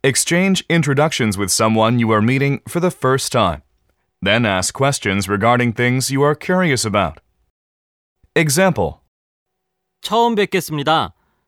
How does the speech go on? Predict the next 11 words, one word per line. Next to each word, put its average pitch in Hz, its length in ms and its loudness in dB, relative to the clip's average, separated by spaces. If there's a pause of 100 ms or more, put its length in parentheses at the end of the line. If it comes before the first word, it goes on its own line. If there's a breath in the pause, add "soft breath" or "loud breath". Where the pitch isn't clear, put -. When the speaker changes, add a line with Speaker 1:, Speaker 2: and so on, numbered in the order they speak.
(120)
Speaker 2:
저는 190 400 0
수티퐁이라고 220 880 -2
합니다. 120 460 -4 (1200)
저는 214 320 0
김민수라고 170 800 2
합니다. 123 480 -2 (340)
태국에서 113 480 -4
오셨지요? 190 680 0 (1200)
네, 190 300 2
그렇습니다. 151 800 -4 (1300)
한국에 175 640 2